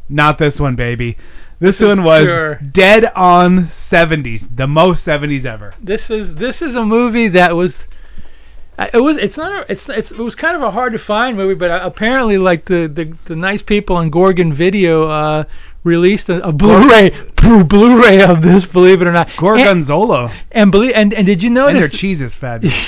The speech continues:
Speaker 2: <laughs> Yeah. And did you notice that the, the YouTube video was pretty nice,
Speaker 1: It was.
Speaker 2: actually? They did
Speaker 1: It
Speaker 2: a really
Speaker 1: was.
Speaker 2: nice rip-off 'cause it
Speaker 1: Yeah.
Speaker 2: comes from a Blu-ray. So this thing is
Speaker 1: Mm.
Speaker 2: beautiful.
Speaker 1: Yeah,
Speaker 2: Colors.
Speaker 1: 'cause I downloaded the bigger one, of course, and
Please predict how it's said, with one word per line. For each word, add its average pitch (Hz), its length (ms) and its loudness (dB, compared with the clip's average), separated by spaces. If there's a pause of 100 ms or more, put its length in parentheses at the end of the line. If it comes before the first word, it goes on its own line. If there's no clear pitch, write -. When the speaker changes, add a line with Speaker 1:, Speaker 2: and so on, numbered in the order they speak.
(240)
Speaker 2:
<laughs> - 280 -8
Yeah. - 80 -6 (920)
And - 160 -4
did 190 160 0
you 220 100 2
notice 269 380 0
that 208 220 -4
the, 175 400 -4 (320)
the 170 120 -10
YouTube 269 440 -6
video 175 320 -2
was 170 120 -8
pretty 233 320 -8
nice, 208 340 -6
Speaker 1:
It 196 80 -4
was. 247 240 -2
Speaker 2:
actually? 170 220 -4
They 180 100 -2
did 208 140 -2
Speaker 1:
It - 40 2
Speaker 2:
a - 20 2
really 226 320 2
Speaker 1:
was. - 20 -2
Speaker 2:
nice 233 300 0
rip-off 247 300 -2
'cause 208 80 -4
it 160 60 -4
Speaker 1:
Yeah. 170 80 -2
Speaker 2:
comes 247 120 -4
from 254 120 -8
a 208 80 -4
Blu-ray. 190 640 -6 (360)
So 180 80 -6
this 214 180 -4
thing 254 220 -4
is 190 100 -4
Speaker 1:
Mm. 143 320 -10
Speaker 2:
beautiful. 208 720 0
Speaker 1:
Yeah, - 60 -14 (160)
Speaker 2:
Colors. 214 560 4
Speaker 1:
'cause - 20 -2
I 180 120 2
downloaded 180 420 0
the 147 60 -6
bigger 175 260 0
one, 143 180 -2
of 131 80 -6
course, 139 360 -4
and 127 140 -6